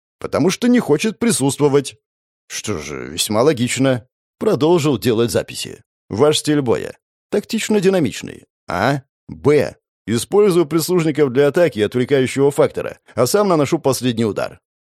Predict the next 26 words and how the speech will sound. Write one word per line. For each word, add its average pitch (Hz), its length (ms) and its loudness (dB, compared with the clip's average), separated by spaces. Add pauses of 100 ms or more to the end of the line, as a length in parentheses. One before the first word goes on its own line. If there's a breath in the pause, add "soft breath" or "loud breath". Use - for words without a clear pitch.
(100)
Ближний 104 500 -2
или 92 140 -2
дальний 98 300 0
бой?» 139 300 2 (460)
«Или», 135 500 -2 (360)
«Ясно», 117 840 0
что-то 180 540 -2
черканул 110 580 -2
он. 62 280 -6 (460)
«Вы 113 260 0
нам 135 160 2
подходите. - 720 -4 (160)
Через 175 340 0
три 143 160 -2
часа 131 300 2
собираемся 110 600 0
возле 110 300 0
врат. 127 320 0 (320)
Вы 139 260 2
в 196 60 4
отряде 175 440 2
Хеннема. 53 560 -4 (360)
Надеюсь 135 600 2
на 196 120 4
дальнейшее 208 500 2
сотрудничество», 71 880 -6